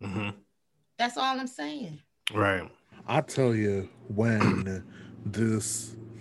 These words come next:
Speaker 3: you know, when this third round of stimmy checks came out, okay, it, it took, it took me a while to get it, to, to, to understand, you know, all right, listen, <laughs> I, I gotta be careful <laughs> now, you
Speaker 2: Mm-hmm.
Speaker 3: know, 'cause, uh,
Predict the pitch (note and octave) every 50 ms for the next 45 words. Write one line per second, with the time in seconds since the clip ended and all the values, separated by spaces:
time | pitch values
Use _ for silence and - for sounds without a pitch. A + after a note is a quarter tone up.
0 | - - - G#2+ G3+ G3+ G3 F#2+ F#2 F2+ G2+ G2+ G2 G2 G2+ G2 - - - -
1 | A2+ A2 A2 A2 A2 A2 G#2 G2+ - - - - - - - - F#2+ G2+ G#2 G2+
2 | G2+ F#2+ G2 F2+ - - - A#2 G#2+ G2+ A2 A2 G#2 - - B2+ G#2 G#2 - -
3 | - - - B2 A2 A2 G#2+ A2 A2 A2 A2 A2+ A2 - - - F#2 G2+ F#2+ G#2+
4 | A2+ A2 G#2+ G#2+ G#2+ - - - - - - - - - A#2+ A#2 - B2 B2+ B2
5 | - - D3+ B2 B2+ C3 B2 - E3 C#3+ - C#3 C3+ A#2+ A2 G#2 A2+ G#2 G2 F2+
6 | E2+ - - - - - - A2+ G2 E2 E2+ F#2+ E2 D#2 D#2+ D2+ - - - -
7 | A#2 G2 F2 D#2 - G2+ F2 - G#2 - F2+ G2+ G2 F#2 F#2 - - - A2+ G#2
8 | G2+ F#2+ F#2+ F#2 F2+ F2 F2 G2 F#2+ E2+ F2 E2+ E2+ E2+ - F2 E2 D#2+ D2+ D2+
9 | D#2 D2+ E2 F2 E2 - - F2 E2 D#2 - - - - - _ _ - A#2 -
10 | - C3+ A#2 - - - - - - E2 D#2+ D#2+ - - _ - F2+ F#2 G2+ F2+
11 | E2 F2+ E2+ - E2+ - - A#2+ C3 D3 C#3 - G3+ - - - - - - -
12 | - - - - C#3 A#2+ G#2+ A#2+ - - G#3 F#3+ G#3 G#3+ G3+ - - B2+ A#2+ A#2
13 | A#2 - - - - - - - - _ - - A2+ G2+ F#2+ F2 F#2 G2+ F#2+ F#2
14 | F#2 F2+ F2+